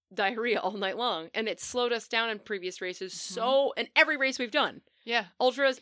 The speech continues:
Speaker 1: everything.
Speaker 2: And I don't think, I don't think we can overstate, so, uh, I give Lauren a lot of credit. She's the fastest pottier in the history of the world.
Speaker 1: <laughs>
Speaker 2: But when you stop, no shit,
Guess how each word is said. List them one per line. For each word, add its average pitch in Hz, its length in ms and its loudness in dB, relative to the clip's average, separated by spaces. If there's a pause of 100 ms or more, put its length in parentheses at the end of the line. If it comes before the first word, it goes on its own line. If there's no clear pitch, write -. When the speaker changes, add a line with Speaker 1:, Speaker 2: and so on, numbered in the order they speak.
Speaker 1:
everything. 214 400 0 (100)
Speaker 2:
And 254 140 0
I 349 80 4
don't 330 160 -2
think, 302 220 -4 (420)
I 247 80 -2
don't 277 140 -2
think 262 160 -8
we 254 100 -8
can 226 340 -8
overstate, 226 840 0
so, 202 360 -4 (380)
uh, 196 340 0
I 220 60 -4
give 226 200 -2
Lauren 247 240 -2
a 214 60 -2
lot 202 180 2
of 214 60 -2
credit. 220 300 -4
She's 214 220 -10
the 185 120 -14
fastest 202 580 -8 (380)
pottier 220 600 2
in 196 300 -6
the 196 200 -4
history 220 600 -2
of 196 220 -6
the 196 100 -4
world. 190 500 2 (160)
Speaker 1:
<laughs> 214 180 -16
Speaker 2:
But 226 180 -2
when 220 200 -4
you 240 240 -2
stop, 240 680 2 (240)
no 214 300 -2
shit, 196 580 -6